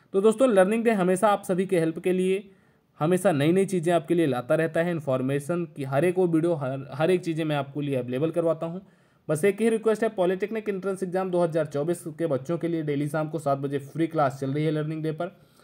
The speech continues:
आप कम से कम अपने एक दोस्त को ज़रूर इस वीडियो की लिंक भेजें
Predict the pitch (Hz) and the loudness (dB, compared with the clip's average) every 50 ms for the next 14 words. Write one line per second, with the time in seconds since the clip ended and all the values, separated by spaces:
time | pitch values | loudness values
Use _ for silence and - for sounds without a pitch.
0 | _ _ _ _ _ 151 175 185 185 - 190 190 190 185 226 220 226 233 226 220 | _ _ _ _ _ 2 2 2 2 2 0 0 0 2 0 0 0 2 2 2
1 | 214 214 220 220 208 214 180 190 185 180 202 196 196 - 202 208 185 147 127 135 | 0 0 -6 -6 -2 0 0 0 2 2 0 0 0 -2 -2 -2 -2 0 0 0
2 | 143 156 180 185 185 170 151 151 156 156 165 160 139 131 123 131 139 131 170 160 | 2 4 4 4 2 2 0 -2 0 -2 -2 -2 -4 -4 -4 -4 -4 -4 -2 -2
3 | 151 147 160 175 | -2 -4 -4 -10